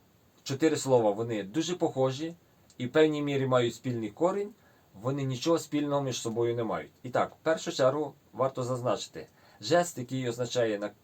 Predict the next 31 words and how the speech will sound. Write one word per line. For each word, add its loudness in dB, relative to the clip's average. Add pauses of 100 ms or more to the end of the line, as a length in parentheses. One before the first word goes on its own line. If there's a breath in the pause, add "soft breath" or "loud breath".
(120)
або -2 (200)
жест, 0
який, -2
е, -2
ми -4 (540)
накладаємо 2
на 0
себе 0 (1500 soft breath)
знак 4
Христа, 4 (1120)
він -2
нічого 2
не 2
має 2
спільного -4
з -8
цими 0
словами, -2
і -6
він -2
взагалі 2
в -2
Біблії -2
не -2
згадується, 4
тому -8
ми -2
про -10
нього -10
не -10
говоримо. -4